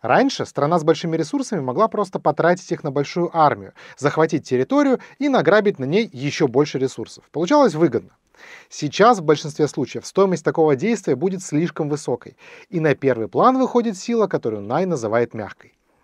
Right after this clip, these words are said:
Мягкая сила — это такая сила, с помощью которой одна страна заставляет другую страну хотеть того же, чего и она сама хочет.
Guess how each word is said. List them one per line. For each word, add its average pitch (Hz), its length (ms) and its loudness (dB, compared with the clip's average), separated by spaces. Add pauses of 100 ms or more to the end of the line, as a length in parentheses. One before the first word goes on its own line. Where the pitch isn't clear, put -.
(400)
Мягкая 151 420 2
сила — 247 260 2
это 151 100 0
такая 160 340 4
сила, 233 260 0
с 185 80 -8
помощью 180 340 -4
которой 190 420 2
одна 139 400 0
страна 156 440 -2 (260)
заставляет 151 560 2
другую 151 420 0
страну 143 360 -4
хотеть 190 420 -2
того 160 420 4
же, 196 180 2 (140)
чего 170 320 0
и 175 120 4
она 175 260 4
сама 220 260 0
хочет. 214 380 -2